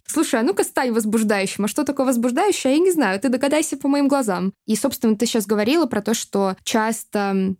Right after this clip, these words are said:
кажется, что, ну вот, занимаемся сексом и занимаемся сексом.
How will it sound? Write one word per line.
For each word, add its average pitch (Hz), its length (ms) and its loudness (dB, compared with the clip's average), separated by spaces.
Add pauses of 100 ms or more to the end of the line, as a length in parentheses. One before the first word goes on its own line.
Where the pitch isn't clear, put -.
(100)
кажется, 214 340 -2
что, 185 360 -2
ну 233 100 2
вот, 180 180 -2
занимаемся 233 560 0
сексом 190 380 -4
и 202 40 2
занимаемся 196 500 0
сексом. - 480 -8